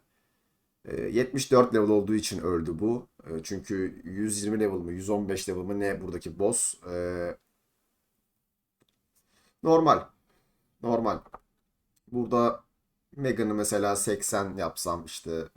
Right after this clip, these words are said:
öteki şunu seksen beş falan yapsam. Bunu da birazcık seksen, seksen beş civarında atabilsem. Bu da ölmezdi. Level'ı düşük olduğu için öldü muhtemelen. Ee,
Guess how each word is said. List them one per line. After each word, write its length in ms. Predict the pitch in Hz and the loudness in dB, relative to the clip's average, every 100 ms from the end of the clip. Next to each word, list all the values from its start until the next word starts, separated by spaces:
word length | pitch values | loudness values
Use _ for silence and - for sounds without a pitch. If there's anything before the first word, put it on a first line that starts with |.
| - | -16
öteki 340 | 87 95 - | -12 -12 -12
şunu 380 | 85 95 92 85 | -12 -10 -8 -8
seksen 460 | - 87 - 92 92 | -8 -8 -6 -6 -4
beş 160 | 92 | -6
falan 280 | - 87 92 | -6 -6 -4
yapsam. 440 | 87 78 - 98 98 _ _ _ _ _ _ - | -6 -8 -6 -6 -8 _ _ _ _ _ _ -2
Bunu 140 | 120 | 2
da 100 | 101 | 4
birazcık 300 | 101 95 87 | 4 4 -2
seksen, 420 | - 95 92 92 | -2 -2 0 -2
seksen 440 | 90 87 - 90 95 | 0 -2 -2 -2 -2
beş 140 | 92 | -4
civarında 260 | 87 85 80 | -2 -2 -2
atabilsem. 600 | 87 87 95 - 117 117 _ | -4 -4 -4 -2 -2 -2 _
Bu 140 | - 117 | -4 0
da 80 | |
ölmezdi. 720 | 104 110 110 110 95 87 101 123 - | 2 4 4 2 0 -4 -6 -8 -4
Level'ı 260 | 104 101 101 | 0 0 -2
düşük 240 | 101 - | -4 -2
olduğu 220 | 101 95 | 0 0
için 200 | 101 - | -4 -4
öldü 220 | 85 87 85 | -6 -4 -6
muhtemelen. 520 | 85 - 87 92 117 _ _ _ _ _ _ _ _ _ _ _ - | -8 -4 -4 -4 -8 _ _ _ _ _ _ _ _ _ _ _ -6
Ee, 520 | 98 98 92 90 87 | 0 2 4 4 2